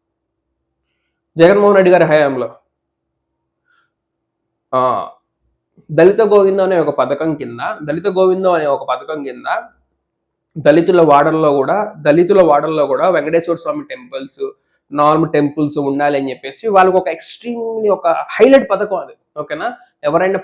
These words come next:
పూజారి అయ్యే ఇంట్రెస్ట్ ఉంటే వాళ్ళకి, ఓకేనా, దళితుల్లో కూడా వాళ్ళకి పూజారి ట్రైనింగ్ ఇచ్చేయడం, వేదాలు అవి నేర్పించడం, నేర్పించడం, ఇదేదో తప్పుగా చూడొద్దు మళ్ళీ. ఆ, అంటే వాళ్ళు కూడా పూజారులు అవ్వచ్చా అంటే అవ్వచ్చు. ఇప్పుడు మన, మన అందరికీ కూడా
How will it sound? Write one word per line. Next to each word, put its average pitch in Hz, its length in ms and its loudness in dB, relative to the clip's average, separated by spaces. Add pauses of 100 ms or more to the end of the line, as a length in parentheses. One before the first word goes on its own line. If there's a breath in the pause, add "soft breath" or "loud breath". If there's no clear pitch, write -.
పూజారి 202 340 6
అయ్యే 180 260 2
ఇంట్రెస్ట్ 165 460 -4
ఉంటే 143 300 -8
వాళ్ళకి, 180 520 -2 (320)
ఓకేనా, 170 220 -2
దళితుల్లో 180 480 0
కూడా 151 240 -2 (440 soft breath)
వాళ్ళకి 180 240 2
పూజారి 190 460 2
ట్రైనింగ్ 170 420 0
ఇచ్చేయడం, 147 420 -4
వేదాలు 156 340 2
అవి 147 160 -4
నేర్పించడం, 139 600 -6 (420)
నేర్పించడం, 160 640 -4
ఇదేదో 208 260 2
తప్పుగా 220 440 4
చూడొద్దు 185 240 4
మళ్ళీ. 165 300 -2 (440)
ఆ, 160 80 -2 (160)
అంటే 196 140 -2
వాళ్ళు 151 300 6
కూడా 185 240 2
పూజారులు 170 400 4
అవ్వచ్చా 165 340 0
అంటే 156 280 -4 (100)
అవ్వచ్చు. 226 400 0 (1300)
ఇప్పుడు 170 220 -2
మన, 180 220 4
మన 160 200 4 (100)
అందరికీ 214 320 2 (100)
కూడా 220 140 6